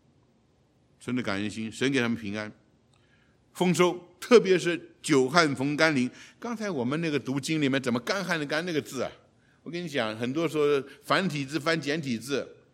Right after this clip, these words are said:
原来繁体字的就是那个两横一竖的干，<laughs> 现在变成，<laughs> 不是这个，两-，不是两横一竖的，左字-，左边一个是车子是吧？不像，像车子一样，右边两横，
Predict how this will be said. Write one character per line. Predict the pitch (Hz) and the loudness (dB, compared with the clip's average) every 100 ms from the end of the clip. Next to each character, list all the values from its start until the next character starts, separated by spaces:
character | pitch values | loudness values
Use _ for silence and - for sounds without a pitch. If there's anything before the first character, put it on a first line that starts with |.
| _ _ _ _ _ - | _ _ _ _ _ -2
原 | 131 247 | 4 6
来 | 247 208 | 6 4
繁 | 156 208 | 4 4
体 | 170 | 2
字 | 131 160 | 0 0
的 | 147 139 | 4 4
就 | - 277 | 6 6
是 | 180 | 6
那 | 165 147 | 4 0
个 | 143 - | 0 -2
两 | 123 113 | -2 -2
横 | 117 147 | -2 -6
一 | 170 160 | -6 -8
竖 | 156 | -6
的 | 123 | -2
干， | 139 135 127 - _ _ | 0 0 -2 -16 _ _
<laughs> | - 110 - - | -10 -10 -10 -14
现 | - 127 | -8 -4
在 | 123 | -4
变 | 127 117 | -4 -6
成， | - 104 104 - _ 107 87 | -6 -8 -10 -20 _ -10 -10
<laughs> | - - 107 87 - - | -16 -12 -12 -12 -10 -4
不 | 165 | -2
是 | |
这 | 143 | 0
个， | 113 - - | -2 -2 0
两-， | 131 131 127 | 4 4 2
不 | 160 | -4
是 | 147 | 0
两 | 127 | 0
横 | 110 | 0
一 | 120 | -4
竖 | 110 107 | -4 -6
的， | 95 - _ - | -8 -14 _ -6
左 | 120 | -4
字-， | 117 139 135 120 | -4 -6 -8 2
左 | 117 117 | 4 6
边 | 165 170 | 6 4
一 | 170 | 2
个 | 143 | 0
是 | 127 | -2
车 | 117 - 165 | -2 2 2
子 | 123 | 0
是 | 95 | -4
吧？ | 92 - | -6 -6
不 | 131 | -8
像， | - 127 | -6 -4
像 | - 151 127 | 0 0 2
车 | 151 | 2
子 | 135 135 | 0 -2
一 | |
样， | 127 - - | -4 -4 -6
右 | - 147 | 2 4
边 | 139 127 | 4 4
两 | 98 | 0
横， | 92 | -2